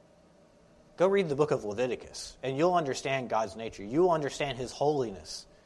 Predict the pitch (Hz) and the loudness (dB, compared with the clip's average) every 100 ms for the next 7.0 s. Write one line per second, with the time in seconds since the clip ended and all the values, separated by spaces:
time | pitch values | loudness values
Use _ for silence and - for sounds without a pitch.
0 | - - - - 131 113 123 143 151 123 | -20 -20 -10 -4 -2 -2 2 2 2 -4
1 | 107 127 110 101 - 107 - - - _ | -6 -6 -6 -10 -10 -10 -10 -14 -16 _
2 | _ - _ - _ _ - - 151 185 | _ -20 _ -20 _ _ -20 -4 2 2
3 | 185 165 147 - 156 160 143 135 135 131 | 2 -2 -2 0 0 2 2 4 4 4
4 | - - 135 160 - - 160 131 - 156 | 0 -2 0 0 -2 -6 -4 -2 -2 -4
5 | 147 170 151 143 135 127 127 - 143 151 | -2 -2 0 0 2 2 -2 0 2 2
6 | 131 113 131 165 156 175 180 - 202 202 | -4 -4 -4 -4 -6 -6 -6 -4 -4 -4